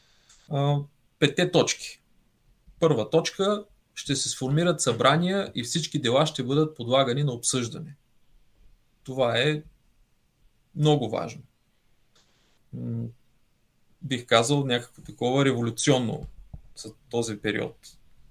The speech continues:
решение. Всички класи ще бъдат обединени, за да работят за благото на страната. Сега всички класи, това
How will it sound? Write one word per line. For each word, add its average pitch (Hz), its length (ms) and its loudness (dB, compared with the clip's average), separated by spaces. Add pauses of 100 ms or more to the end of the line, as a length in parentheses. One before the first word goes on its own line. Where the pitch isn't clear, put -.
(280)
решение. - 500 -6 (720)
Всички - 440 0
класи 160 500 6
ще - 240 -4
бъдат 156 280 2
обединени, 117 580 0
за 143 100 -6
да 117 120 0
работят 131 680 -4
за 127 460 -4
благото 120 480 4
на 120 100 -4
страната. 110 500 -6 (920)
Сега 165 460 2 (500)
всички - 400 -2
класи, 151 500 6 (920)
това 156 520 4